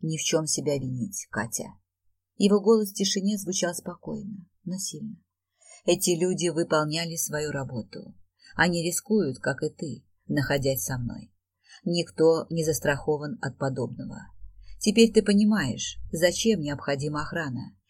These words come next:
и почему я так пекусь о безопасности. Поэтому Настя с ребёнком живут со мной,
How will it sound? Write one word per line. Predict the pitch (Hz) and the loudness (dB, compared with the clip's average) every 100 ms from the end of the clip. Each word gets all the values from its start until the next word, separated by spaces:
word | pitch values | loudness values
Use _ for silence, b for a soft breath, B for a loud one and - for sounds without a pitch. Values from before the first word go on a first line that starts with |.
| B - | B -2
и | 185 | 0
почему | 175 - 156 160 | 2 0 0 0
я | 151 | 0
так | 135 160 165 - - | 0 -2 -4 -8 -8
пекусь | 139 - 147 - | -8 -6 -8 -6
о | - | -4
безопасности. | 135 135 127 - 113 - - - - - _ - B B - | -4 -2 -4 -4 -6 -6 -10 -12 -16 -18 _ -20 B B 0
Поэтому | 151 165 190 175 170 | 4 6 6 2 0
Настя | 165 160 156 - 170 | 0 0 0 0 -2
с | - | 0
ребёнком | 151 147 135 160 156 | 0 2 0 0 0
живут | 139 143 156 | 0 -2 -4
со | 160 | -4
мной, | 156 123 110 - | -4 -4 -6 -10